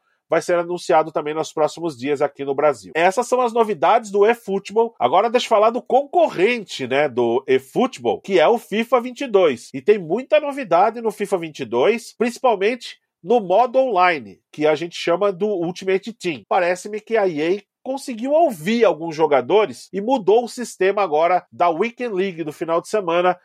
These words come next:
e também do Ultimate Team. O Division Rivals, que é o modo que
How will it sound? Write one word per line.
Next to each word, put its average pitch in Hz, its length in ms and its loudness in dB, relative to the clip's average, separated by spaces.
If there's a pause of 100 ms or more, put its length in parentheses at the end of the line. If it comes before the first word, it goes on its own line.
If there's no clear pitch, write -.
(120)
e 180 80 -6
também 160 300 2
do 156 60 -2
Ultimate 160 460 -4
Team. 107 320 -8
O 156 280 2
Division 226 440 -2
Rivals, 165 520 0
que 151 340 -4
é 160 320 2
o 147 100 -8
modo 143 360 0
que 131 340 -8